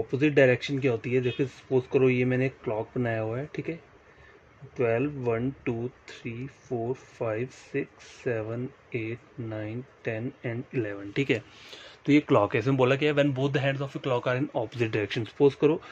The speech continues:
जो घड़ी की मोटी वाली सुई रहती है, आवर हैंड जिसे बोलते हैं, वो बारह में है, और जो पतली वाली सुई जो है वो कहाँ देख रही है, सिक्स में उसकी डायरेक्शन है, तो ये अपोजिट डायरेक्शन हो गई, ठीक है, एक ऊपर देख रहा है एक नीचे, ठीक है। तो गाइस देखो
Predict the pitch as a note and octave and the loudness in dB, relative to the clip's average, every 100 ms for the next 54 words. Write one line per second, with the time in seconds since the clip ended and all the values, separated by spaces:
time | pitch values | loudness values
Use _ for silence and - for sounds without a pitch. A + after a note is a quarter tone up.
0 | - - - C#3 C3 A#2+ A#2 B2+ D3+ C3 | -18 -18 -6 2 2 4 2 2 4 6
1 | A2+ G#2+ C3 B2+ C3+ - A2+ A2 G#2 A#2+ | 4 4 4 6 4 2 4 4 4 4
2 | C3 - A#2 A2+ A#2 A#2+ A#2+ A#2 C3 A#2 | 4 6 4 4 4 2 0 2 2 2
3 | G#2 B2 B2 B2+ A#2+ A2+ G#2 A2+ B2+ C3 | 0 2 4 2 2 2 2 2 2 2
4 | C3+ - - - - - B2+ A#2+ C3+ A2+ | 0 -4 -16 -20 -20 -4 0 0 2 2
5 | - B2+ C3 B2+ C3+ C#3 C3+ B2 B2 C3 | 4 4 8 8 6 2 2 2 4 6
6 | B2+ B2+ B2+ B2+ B2+ B2+ B2+ B2+ C#3+ - | 6 4 2 4 4 4 2 2 0 -2
7 | - - - - D3+ - - D3 E3 - | -16 -20 -20 -2 -2 0 2 4 4 -2
8 | - - - - - B2+ G#2+ G2 - G#2+ | -20 -20 -20 -8 4 6 6 4 0 -2
9 | G2+ A#2+ C#3+ A#2 C#3 D#3+ D#3 D3+ D3 D#3 | 4 6 6 6 6 6 8 6 6 2
10 | C#3+ B2+ C3 C3 - D#3 C3 B2+ B2 C3+ | 2 2 -2 -6 -6 -2 2 2 2 4
11 | B2+ B2+ C#3 C3 B2+ G#2+ A#2 - - - | 4 6 4 2 -2 -2 -8 -10 -20 -20
12 | - - - E3 F#3+ - _ _ - - | -20 -18 -4 -2 -2 -6 _ _ -20 -20
13 | - - - - _ _ _ _ _ _ | -20 -20 -20 -20 _ _ _ _ _ _
14 | - - - - D#3+ D#3+ E3 C#3 | -20 -20 -14 2 4 4 2 0